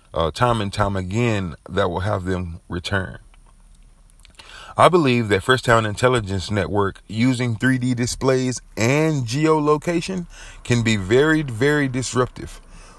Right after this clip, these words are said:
One reason being financial literacy is not taught in certain communities, especially as a culture, as a way of life. Lifelong learning isn't even a thing in certain environments.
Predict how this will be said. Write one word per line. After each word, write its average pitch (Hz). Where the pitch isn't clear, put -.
One 160
reason 139
being 113
financial 113
literacy 143
is 95
not 85
taught 151
in 127
certain 98
communities, 143
especially 131
as 92
a 95
culture, 135
as 95
a 98
way 113
of 95
life. 120
Lifelong 110
learning 131
isn't 120
even 120
a 120
thing 147
in 131
certain 139
environments. 151